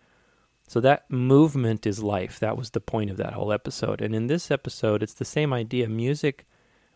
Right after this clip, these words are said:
allows you to connect to this vibration. You know, everything is energy. Everything in the universe is a wave, up and down,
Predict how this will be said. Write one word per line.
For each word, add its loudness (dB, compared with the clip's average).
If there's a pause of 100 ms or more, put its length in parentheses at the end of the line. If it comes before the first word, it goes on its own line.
allows 4
you 2
to 2
connect -2
to -4
this -4
vibration. -6 (760)
You -4
know, 0
everything 4
is -2
energy. -8 (120)
Everything 2
in 0
the 0
universe 0
is -4
a 0
wave, -8
up 0
and -4
down, -6